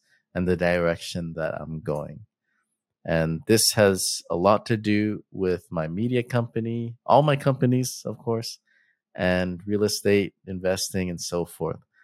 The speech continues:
But this is my life right now. So I'm still wholesaling. I'm still trying to find properties to wholesale to fix and flip investors, developers, and so forth.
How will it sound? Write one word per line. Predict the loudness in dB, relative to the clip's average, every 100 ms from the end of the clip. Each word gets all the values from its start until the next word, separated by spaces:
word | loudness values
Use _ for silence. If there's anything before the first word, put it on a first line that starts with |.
| _
But | -8 -4
this | 2 2 4
is | 2
my | 2 0
life | 0 -2 -2 -4 -8 -20 -14
right | -8 -6 -6 -10 _ -16
now. | -14 -16 _ _ _ _ _ _ _ _ _ _ _ -20 -20 _ _ _ _ -2
So | 4 6 4 _ _ _ _ _ _
I'm | -2 -2
still | 2 4 4
wholesaling. | 4 2 4 2 0 0 -4
I'm | -8
still | -10 -4 -4
trying | -4 -2 -2
to | -2
find | -4 -2 -2 -4
properties | 0 2 2 0 -2 -4 -6 -10 _ _ _ _ -14
to | -4 -2 -2 -4 -8
wholesale | -2 0 0 2 4 4 2 -4 -8
to | -6 -6 -8 -12 -20 _ _ _ _ _
fix | -2 -2 0
and | -4 -4
flip | -8 -10 _ _ _
investors, | -6 -2 0 0 2 2 2
developers, | 0 -4 0 0 2 2 2 -2
and | -8
so | -4 -2 -2
forth. | -2 -2 -2